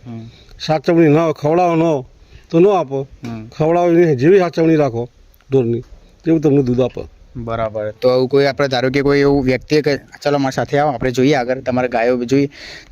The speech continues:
Speaker 1: તો તમે એક અંદાજ આપો કે ધારો કે કોઈ નવો માણસ એના ગાય ને પશુ લાવીએ તો એમાં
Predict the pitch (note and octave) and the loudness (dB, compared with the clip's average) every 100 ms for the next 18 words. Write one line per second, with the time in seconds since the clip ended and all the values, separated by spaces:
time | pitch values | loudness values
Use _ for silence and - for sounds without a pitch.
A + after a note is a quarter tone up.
0 | - D3+ D#3 D#3 D#3+ F3 E3+ - D#3+ - | -2 -2 0 0 0 0 0 -4 -12 -6
1 | C#3 C3+ C#3 D#3+ F3 F#3 F3 E3+ C#3 B2+ | -2 0 2 2 0 0 0 0 0 0
2 | C#3+ F3 E3+ F3 D#3 C3+ D#3 D#3 D3+ D#3 | 0 0 0 2 2 2 2 0 -2 -2
3 | D#3+ C#3 D3+ E3 D#3+ C#3+ B2+ B2 B2+ C#3+ | 0 2 2 0 -2 -6 -4 -2 0 0
4 | D#3 C#3+ B2+ D#3 D3 D#3 E3 C#3+ - - | 0 0 -2 0 0 0 0 -2 -8 -20
5 | - _ F3 E3 F#3 | -20 _ -2 0 -2